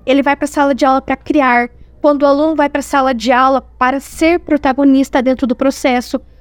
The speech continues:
quando o professor, ele traz aquela, é, aquele conceito mais, é, próximo do cons-, do, da, do contexto do aluno,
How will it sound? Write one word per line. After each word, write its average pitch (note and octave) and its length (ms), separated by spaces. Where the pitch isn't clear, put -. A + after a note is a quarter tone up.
quando D4+ 180
o D4+ 40
professor, D4 480
ele D4 160
traz D#4 540
aquela, C4 440
é, A#3+ 240
aquele C4 480
conceito D4 1000
mais, B3+ 1000
é, A#3 160
próximo C4 640
do B3 80
cons-, C#4+ 380
do, B3+ 420
da, A3 320
do A3 100
contexto C4+ 520
do B3+ 120
aluno, C#4 460